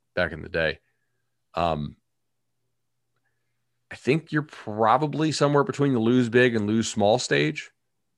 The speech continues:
right now, if you're Mike Norvell. And, uh,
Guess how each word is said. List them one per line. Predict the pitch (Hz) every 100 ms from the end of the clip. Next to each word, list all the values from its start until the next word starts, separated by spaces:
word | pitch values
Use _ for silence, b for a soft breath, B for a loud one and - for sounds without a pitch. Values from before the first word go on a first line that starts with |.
| -
right | 120 117
now, | 113 156 165 -
if | 110 117
you're | 110
Mike | 120
Norvell. | 117 101 104 185 - _ _ _ _ _ _ -
And, | 104 107 101 98
uh, | 104 101 101